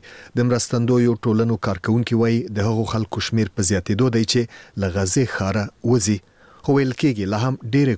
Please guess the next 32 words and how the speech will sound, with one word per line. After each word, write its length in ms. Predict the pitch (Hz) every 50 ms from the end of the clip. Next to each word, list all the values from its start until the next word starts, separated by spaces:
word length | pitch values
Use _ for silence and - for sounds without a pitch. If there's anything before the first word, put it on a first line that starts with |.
| - - -
کورنۍ 340 | 95 95 98 98 98 92 92 - _ _ _ -
هلته 240 | 120 107 - 110 101 95
بندې 220 | 127 127 117 101 92 - 104
پاتې 200 | 95 - - 104 92
دي، 80 | 101 92 - - - - - - - 104
ځکه 220 | 110 104 - 101 - 117
خلک 200 | 110 113 104 101 107
د 100 | 107 - -
ترانسپورتي 580 | - 98 92 - - - 101 92 - - 110 98
وسایلو 460 | 92 - - 104 120 131 127 117 107 - - - - - - 120
او 40 | 123
په 220 | - - 131 131 139
نویو 260 | 147 143 127 117 - -
کورونو 320 | 123 117 123 120 123 120 - -
کې 200 | 123 113 110 113
د 20 | 110 - - 95
استوګنې 440 | - - - 143 139 139 127 123 120 123
لپاره 680 | - - 117 117 127 120 - - - - - 98 95
مالي 240 | 95 98 101 104 107 - - - 101
امکانات 580 | 98 90 - - 98 117 127 117 - - - 101 101
نه 100 | 101 104 107
لري. 200 | 107 110 110 98 - _ - - _ _ _ _ _ _ _ _ _ _ _ _ -
د 80 | 117 104 101
اسوسییټډ 640 | - 127 107 - - 113 95 - 113 - - -
پریس 160 | - 104 98 - -
د 60 | 95
راپور 280 | 95 95 - 113 104 101 104
له 40 | 107
مخې 200 | 127 123 - 135 120 - - - - - - 117
ځینې 200 | 117 135 131 131 127 143
نورې 200 | 151 147 123 101 - -
کورنۍ 340 | 101 95 101 101 101 104